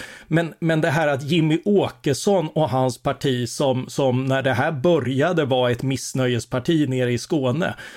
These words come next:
skulle vara de enda som har gjort eller sagt någonting. Eh,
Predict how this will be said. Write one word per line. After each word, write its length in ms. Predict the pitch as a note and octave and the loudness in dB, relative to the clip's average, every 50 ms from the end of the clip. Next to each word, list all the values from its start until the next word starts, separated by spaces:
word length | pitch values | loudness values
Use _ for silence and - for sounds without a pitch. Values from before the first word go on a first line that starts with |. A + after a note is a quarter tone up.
| - - | -20 -18
skulle 320 | - - D#3+ C#3+ D3 C#3+ | -4 0 0 2 2 2
vara 400 | A#2+ E3+ D3+ B2+ B2 B2+ C#3 C3+ | 2 2 2 2 2 2 0 0
de 300 | C3 A#2 D3 C3 A#2+ - - - | 0 0 0 0 0 -2 -2 -2
enda 520 | F3+ D#3+ C3+ B2 B2 B2+ A#2+ D3 D3 B2 | -2 -2 0 0 0 0 2 0 0 0
som 280 | - - D3 C3+ B2 - | -2 -2 0 0 0 -2
har 200 | - C#3+ B2+ B2+ | -2 0 0 0
gjort 420 | B2+ C#3+ D#3+ E3+ - _ - - | 2 0 0 0 0 _ -4 -2
eller 200 | C#3+ B2 B2 A#2 | 0 0 0 -2
sagt 540 | - - - E3 D#3+ - - - _ _ - | -2 -2 -2 -2 -4 -4 -10 -20 _ _ -2
någonting. 560 | D3+ C#3 B2 A#2+ - C#3 A#2+ A2 C3 B2 - - - - - _ _ - | -2 -2 -2 -2 -2 -4 -4 -2 -4 -6 -8 -12 -20 -20 -20 _ _ -4
Eh, 280 | D3+ C#3 C3 B2+ C3 | 0 2 2 2 0